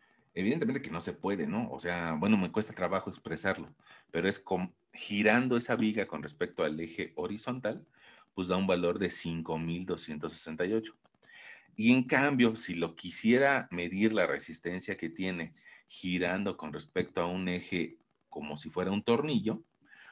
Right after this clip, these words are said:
pues tiene una resistencia mucho menor. Eso también, pues, nos, nos lleva a la, al pensamiento de que si alguien en algún momento dado dijera,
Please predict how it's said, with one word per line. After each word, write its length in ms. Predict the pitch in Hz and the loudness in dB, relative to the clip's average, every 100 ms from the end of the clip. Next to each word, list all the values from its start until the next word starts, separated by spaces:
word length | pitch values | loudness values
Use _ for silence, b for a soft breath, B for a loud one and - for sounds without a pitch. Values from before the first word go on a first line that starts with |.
| B | B
pues 160 | - 87 | -6 -4
tiene 200 | 92 95 | -2 0
una 160 | 98 | 2
resistencia 560 | 80 73 - 90 85 92 | 0 -2 -2 -2 2 2
mucho 420 | 85 78 80 90 | 0 -2 -2 -2
menor. 400 | 92 101 127 135 - _ _ B B B B B B 113 | 0 2 2 -2 -12 _ _ B B B B B B -2
Eso 560 | 139 147 139 - 135 | 2 4 4 4 0
también, 540 | 135 80 82 85 90 107 | 0 0 2 2 0 -4
pues, 180 | 82 | -8
nos, 280 | 78 73 - | -8 -10 -12
nos 260 | 69 76 73 | -10 -10 -6
lleva 240 | 80 78 | -4 -2
a 40 | 87 | -2
la, 160 | 87 | -2
al 220 | 87 80 76 | -4 -8 -8
pensamiento 720 | 80 80 92 92 80 101 87 | -6 -2 -2 -2 -2 -4 -4
de 160 | 71 | -6
que 160 | 76 69 | -10 -8
si 200 | - 87 | -4 -2
alguien 560 | 82 87 95 87 82 - | -2 -2 -4 -8 -8 -12
en 140 | 73 | -8
algún 280 | 73 78 95 | -6 -4 0
momento 480 | 104 101 101 95 98 | 2 2 0 0 0
dado 300 | 95 95 78 | 2 0 -2
dijera, 420 | 78 95 87 - | -6 -2 -2 -4